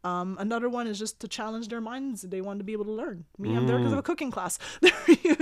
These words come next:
Speaker 2: You
Speaker 1: go.
Speaker 2: won the
Speaker 1: But,
Speaker 2: cooking.
Speaker 1: yeah, but it's interesting to see the reasons why people learn new languages, especially languages that are so far removed from their own cultures. Uh, I'm Asian, but I don't speak Chinese very well. Ooh, shudder to think.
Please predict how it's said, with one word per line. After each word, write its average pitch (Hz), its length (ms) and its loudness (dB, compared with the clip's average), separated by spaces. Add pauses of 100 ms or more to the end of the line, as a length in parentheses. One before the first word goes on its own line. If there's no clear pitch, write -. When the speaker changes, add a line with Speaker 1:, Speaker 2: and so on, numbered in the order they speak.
(140)
Speaker 2:
You 120 60 2
Speaker 1:
go. 120 120 4
Speaker 2:
won 127 420 6
the 98 80 0
Speaker 1:
But, 214 160 2
Speaker 2:
cooking. 120 460 -2
Speaker 1:
yeah, 523 300 0
but 240 180 0
it's 285 160 -4
interesting 359 400 0
to 240 80 -6
see 247 180 -6
the 208 80 -4
reasons 220 380 -4
why 196 160 -4
people 196 280 -6
learn 190 220 -4
new 185 160 -6
languages, 185 480 -6
especially 202 400 -8
languages 196 400 -6
that 175 140 -8
are 170 80 -8
so 202 240 -4
far 196 200 -6
removed 185 320 -8
from 175 140 -12
their 165 140 -10
own 165 140 -14
cultures. - 440 -14 (500)
Uh, 180 360 -4 (100)
I'm 233 480 -4
Asian, 220 460 -6
but 196 200 -4
I 175 240 -8
don't 262 220 -12
speak - 260 -12
Chinese - 480 -16
very 165 200 -14
well. 196 280 -6 (120)
Ooh, 214 400 -6 (340)
shudder 185 380 -8
to 175 100 -10
think. 208 300 -6